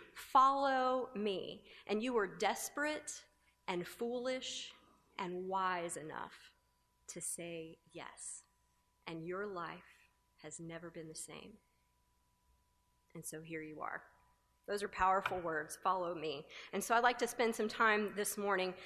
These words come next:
just looking at those words and making some observations about those two little words that changed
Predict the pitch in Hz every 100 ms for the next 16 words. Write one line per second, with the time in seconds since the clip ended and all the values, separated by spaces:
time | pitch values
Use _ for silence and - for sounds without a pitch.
0 | - - 381 - 233 247 254 277 202 180
1 | 202 208 220 - 214 175 165 175 185 220
2 | 226 196 - 175 175 175 - 180 165 160
3 | - 147 143 143 - - - 170 170 175
4 | 170 165 - - - 233 233 220 196 185
5 | 165 160 165 160 - - - 208 208 214
6 | 214 -